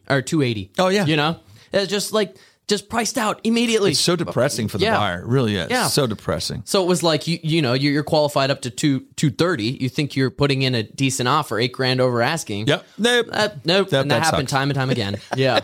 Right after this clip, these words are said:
Speaker 2: That offer's terrible.
Speaker 1: Yeah. So that's why I'm excited. Those same people will be able
Speaker 2: Be able
Speaker 1: to
Speaker 2: to buy now.
Speaker 1: maybe
Speaker 2: Yeah,
Speaker 1: have
Speaker 2: exactly.
Speaker 1: a chance.
Speaker 2: Yeah.
Speaker 1: Yeah.
Speaker 2: Out of the f-,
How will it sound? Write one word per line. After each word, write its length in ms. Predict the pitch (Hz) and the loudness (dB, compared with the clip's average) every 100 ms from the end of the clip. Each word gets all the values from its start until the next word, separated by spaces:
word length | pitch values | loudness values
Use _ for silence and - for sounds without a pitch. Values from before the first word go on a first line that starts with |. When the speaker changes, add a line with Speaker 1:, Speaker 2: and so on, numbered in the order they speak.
| - | 0
Speaker 2:
That 120 | - | 0
offer's 240 | 113 104 104 | 0 -4 -6
terrible. 320 | 87 76 71 | -4 -4 -2
Speaker 1:
Yeah. 260 | 135 170 - - - 170 - 170 | 0 0 -2 -6 -8 -12 -12 -4
So 120 | 214 | 0
that's 100 | 247 | 2
why 80 | 233 | 2
I'm 120 | 214 | 0
excited. 440 | 196 - 190 165 | 0 0 0 0
Those 180 | 160 165 | 0 0
same 180 | - 151 | 0 -2
people 420 | 160 151 135 120 - | 0 0 0 -2 -4
will 180 | 123 110 | -6 -4
be 160 | 110 | -4
able 80 | 110 | 0
Speaker 2:
Be 60 | 131 | 2
able 100 | 123 | 2
Speaker 1:
to 40 | 107 | 0
Speaker 2:
to 60 | |
buy 220 | 95 90 | 0 0
now. 180 | 87 78 | 0 -2
Speaker 1:
maybe 260 | - 233 82 | 0 2 0
Speaker 2:
Yeah, 60 | - | 0
Speaker 1:
have 120 | 135 | -2
Speaker 2:
exactly. 140 | 82 80 | -2 -4
Speaker 1:
a 40 | |
chance. 400 | 107 92 107 - | -4 -6 -8 -6
Speaker 2:
Yeah. 80 | - | -2
Speaker 1:
Yeah. 220 | 87 95 101 _ 151 | 0 -2 -6 _ 0
Speaker 2:
Out 140 | 156 | 2
of 140 | 160 | 2
the 100 | 147 | 2
f-, 220 | 147 - | 0 -2